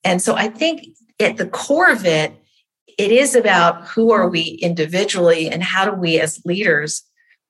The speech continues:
pull together a group that, you know, where you create the psychological safety to have the debate, admit you don't know. But intellectual curiosity and humility, to me, are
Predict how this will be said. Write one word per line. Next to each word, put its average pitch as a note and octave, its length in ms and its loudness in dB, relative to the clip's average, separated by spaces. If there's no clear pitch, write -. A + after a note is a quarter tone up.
pull G3 240 -2
together E3+ 760 2
a D#3+ 120 0
group F3+ 680 0
that, D#3+ 380 0
you D#3+ 280 -4
know, D3 80 0
where D#3 140 2
you D#3+ 120 -2
create F#3 560 0
the - 60 -6
psychological D#3 720 -2
safety D#3 420 -2
to C3+ 100 -4
have E3 360 -2
the F3 40 -2
debate, D#3 520 0
admit D3+ 400 -4
you F3 160 -4
don't D#3+ 280 -4
know. D#3 500 -2
But F3 260 0
intellectual B3+ 520 2
curiosity F3+ 680 0
and D#3+ 80 -4
humility, D#3 640 0
to D#3 100 -6
me, D3+ 540 -4
are C#3+ 460 -2